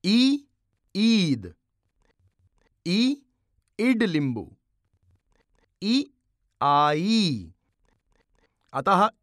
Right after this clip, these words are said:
ई उच्चार कोणत्या शब्दांमध्ये लपला आहे ते शब्द पाहूया.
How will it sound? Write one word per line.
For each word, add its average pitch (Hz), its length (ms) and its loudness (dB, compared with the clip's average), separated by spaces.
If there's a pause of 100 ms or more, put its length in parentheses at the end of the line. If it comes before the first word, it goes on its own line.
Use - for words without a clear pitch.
(100)
ई 294 360 2 (120)
उच्चार 160 480 0
कोणत्या 160 360 -4
शब्दांमध्ये 180 520 0
लपला 156 260 -2
आहे 131 200 -2
ते 156 160 -6
शब्द 127 220 -6
पाहूया. 98 380 -10